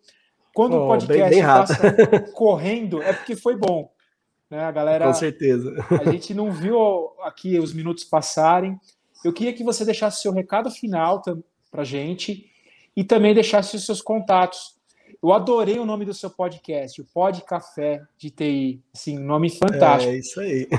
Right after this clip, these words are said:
Speaker 1: Registra ele se você não registrou ainda, hein?
Speaker 2: Não, tá registrado. <laughs>
Speaker 1: Isso
Speaker 2: Olá,
Speaker 1: aí.
Speaker 2: galera. Ó,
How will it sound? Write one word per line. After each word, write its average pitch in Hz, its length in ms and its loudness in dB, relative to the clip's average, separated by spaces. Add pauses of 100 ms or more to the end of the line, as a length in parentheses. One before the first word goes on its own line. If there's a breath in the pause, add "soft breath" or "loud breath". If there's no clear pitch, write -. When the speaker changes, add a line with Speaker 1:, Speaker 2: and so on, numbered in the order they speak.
Speaker 1:
Registra 202 680 4
ele 226 220 4
se 214 140 -10
você 214 200 -8
não 226 100 -6
registrou 208 460 -6
ainda, 190 380 -2
hein? 180 160 -12 (800)
Speaker 2:
Não, 170 480 8
tá 147 80 4
registrado. 147 640 6
<laughs> 202 1300 4
Speaker 1:
Isso 170 100 -4
Speaker 2:
Olá, 208 300 10
Speaker 1:
aí. 175 60 4
Speaker 2:
galera. 160 440 6
Ó, 165 360 6